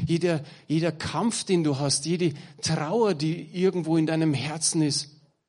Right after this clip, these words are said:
Gott ist hier. Manchmal scheint's so, als wie wenn man sagt, „Ich glaube, jetzt ist er nicht da.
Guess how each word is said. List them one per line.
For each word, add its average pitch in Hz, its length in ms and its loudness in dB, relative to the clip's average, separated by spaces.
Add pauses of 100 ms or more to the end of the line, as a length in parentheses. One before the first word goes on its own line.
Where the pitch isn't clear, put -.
(200)
Gott 147 460 -2 (340)
ist 135 440 2 (280)
hier. 143 580 4 (460)
Manchmal 190 480 0
scheint's 180 400 0
so, 202 160 2 (240)
als 170 240 0
wie 180 140 4
wenn 185 100 4
man 185 120 2
sagt, - 300 -4 (800)
„Ich 117 160 -8
glaube, 117 220 -2
jetzt 113 160 0
ist 113 140 -4
er 113 40 0
nicht 101 220 -4
da. 98 220 -6